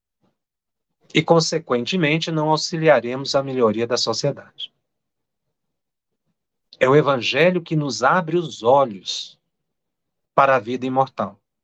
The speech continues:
e não o fenômeno. Por isso Kardec aqui, porque é uma coisa interessante: o espiritismo surge com reuniões experimentais. Kardec foi assistindo essas reuniões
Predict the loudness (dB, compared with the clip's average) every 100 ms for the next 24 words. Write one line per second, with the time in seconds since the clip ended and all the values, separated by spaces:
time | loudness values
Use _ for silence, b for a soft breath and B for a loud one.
0 | _ _ _ _ 0 2 4 2 0 -2
1 | -2 -4 -8 B B 2 2 2 0 0
2 | 2 0 0 -6 -8 -6 -4 -4 -2 -2
3 | 0 -2 -2 -2 -2 -2 -4 -6 B B
4 | -4 0 0 0 0 -2 -6 -2 0 2
5 | 0 -4 -8 0 2 2 0 0 0 -2
6 | -4 -2 0 0 0 2 0 0 -4 -2
7 | -4 -2 -4 -2 -4 -4 -4 0 0 0
8 | -6 -6 -4 0 0 -2 -8